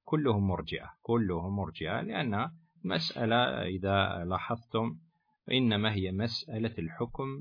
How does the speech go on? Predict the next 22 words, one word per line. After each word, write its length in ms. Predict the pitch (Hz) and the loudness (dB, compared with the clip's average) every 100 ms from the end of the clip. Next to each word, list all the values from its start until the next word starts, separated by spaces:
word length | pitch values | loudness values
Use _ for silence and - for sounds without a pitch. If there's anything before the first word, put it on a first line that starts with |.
| 101 | -6
بغير 440 | 90 90 87 87 78 | -2 -2 -2 -2 -4
ما 200 | 82 80 | -4 -4
أنزل 220 | 80 73 | -6 -8
الله، 220 | 71 65 - _ | -8 -10 -14 _
فلما 320 | 98 139 151 | -4 -2 -2
اجتمعوا 680 | 120 - 151 127 90 87 120 - _ _ _ - - | -4 -2 0 0 0 -2 -4 -6 _ _ _ -4 4
فجمعوهم 840 | 110 113 127 117 110 143 139 151 | 6 8 8 8 8 8 6 4
في 160 | - 113 | 4 4
خندق 540 | 120 104 92 90 85 | 6 6 4 2 2
واحد. 240 | 82 82 | 2 0
لهذا 280 | 85 113 151 | 2 4 4
الآن 280 | 139 127 135 | 4 2 4
يقال 500 | 101 - 104 104 101 - _ _ 101 | 2 6 6 6 2 -6 _ _ 6
مرجئة 560 | 110 98 82 87 - | 8 8 6 6 4
الحكام، 540 | 80 - - - 87 71 - | -4 -6 -8 -6 -4 -4 -8
يقول، 400 | - - 90 87 | -10 -2 0 0
يقال 500 | 85 82 95 92 87 | -2 0 2 2 2
مرجئة 540 | 92 85 80 85 87 - - _ _ _ - | 2 0 2 0 0 -2 -10 _ _ _ 0
الحكام. 600 | 85 - 82 - 78 69 | 0 0 -6 -4 -4 -2
لهذا 380 | 85 120 143 143 | 2 6 8 8
هذا 280 | 135 131 117 | 8 6 6
الملخص. 960 | 104 101 95 95 - - 80 - - | 6 6 8 6 4 -2 -2 -2 -4